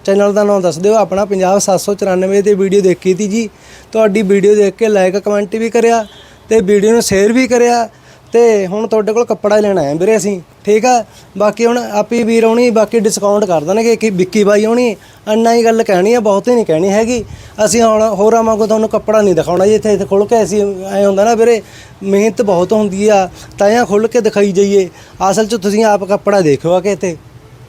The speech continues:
ਕੱਪੜਾ ਪਸੰਦ ਨਾ ਆਵੇ ਨਾ, ਫੇਰ ਕਿਹੋ ਮੈਨੂੰ ਕੁਆਲਿਟੀ ਦਾ। ਬਾਕੀ ਰੇਟ ਲਾ ਦੇਣਗੇ ਬਾਈ, ਇਹੋ ਜਿਹੀ ਗੱਲ ਨਹੀਂ ਹੈਗੀ। ਤੇ ਆਪਾਂ ਬਹੁਤੀ ਵੀਡੀਓ ਵੱਡੀ ਨਹੀਂ ਕਰਦੇ, ਆਪਾਂ ਵੀਡੀਓ ਇੰਨੇ ਕੇ ਕਰੀ ਆ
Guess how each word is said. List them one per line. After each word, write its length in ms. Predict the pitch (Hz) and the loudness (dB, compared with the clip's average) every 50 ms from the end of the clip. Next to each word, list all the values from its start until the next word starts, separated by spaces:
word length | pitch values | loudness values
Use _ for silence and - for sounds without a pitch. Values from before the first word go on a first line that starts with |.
| - - - | -16 -8 -6
ਕੱਪੜਾ 280 | 208 202 - 226 233 240 | -6 -2 -2 0 0 0
ਪਸੰਦ 400 | 233 233 202 196 196 196 185 214 | 0 0 0 0 0 0 0 0
ਨਾ 160 | 214 226 226 | 0 0 0
ਆਵੇ 140 | 220 226 233 | 0 0 0
ਨਾ, 120 | 254 269 | 0 -2
ਫੇਰ 280 | - - 214 208 202 196 | -2 0 0 0 0 0
ਕਿਹੋ 260 | - - 170 147 147 | 0 -2 -4 -4 -2
ਮੈਨੂੰ 320 | 147 151 147 151 160 160 156 - - - - - - - - - - - - - - - | -4 -4 -4 -4 -4 -6 -8 -14 -20 -20 -20 -20 -20 -20 -20 -20 -20 -20 -20 -20 -10 -4
ਕੁਆਲਿਟੀ 500 | 185 185 190 190 185 180 - - 185 185 | -2 0 2 2 2 0 0 -2 0 0
ਦਾ। 180 | 175 156 135 120 - - - - - - - | 0 0 -2 -6 -12 -20 -20 -20 -14 -6 -4
ਬਾਕੀ 300 | 202 208 - - 247 240 | -4 -4 -2 -2 0 2
ਰੇਟ 260 | 233 220 214 208 220 | 2 2 2 2 0
ਲਾ 200 | 220 196 151 139 | 0 0 0 -2
ਦੇਣਗੇ 280 | 147 180 208 226 233 | -2 -2 0 0 0
ਬਾਈ, 220 | 202 190 196 196 196 | 2 2 0 0 2
ਇਹੋ 100 | 185 185 | 0 0
ਜਿਹੀ 160 | 170 190 185 | 0 0 0
ਗੱਲ 140 | 180 175 175 | 0 0 0
ਨਹੀਂ 100 | 180 170 | 0 0
ਹੈਗੀ। 340 | 165 190 202 202 247 240 214 - - - - - - - - | 0 0 0 0 -2 -4 -4 -8 -12 -20 -20 -20 -12 -4 -2
ਤੇ 80 | 214 | 0
ਆਪਾਂ 200 | 220 220 226 233 208 | 0 0 0 0 0
ਬਹੁਤੀ 300 | 196 196 202 202 247 247 | 0 0 0 0 0 0
ਵੀਡੀਓ 320 | 220 226 220 220 220 214 | 2 2 2 2 2 0
ਵੱਡੀ 280 | 196 202 196 180 190 214 | 0 0 -2 0 0 0
ਨਹੀਂ 140 | 208 196 | 0 0
ਕਰਦੇ, 300 | 175 180 170 165 185 220 | 0 -2 -2 -2 -2 0
ਆਪਾਂ 260 | 233 220 - - 220 214 | 0 0 0 -2 -2 0
ਵੀਡੀਓ 260 | 196 208 202 214 208 | 0 2 2 2 2
ਇੰਨੇ 220 | 202 202 196 196 | 2 2 0 -2
ਕੇ 140 | 190 214 202 | -2 -2 -2
ਕਰੀ 300 | 196 - 190 190 208 220 | -2 -2 -2 -2 0 0
ਆ 180 | 226 226 220 | 0 0 0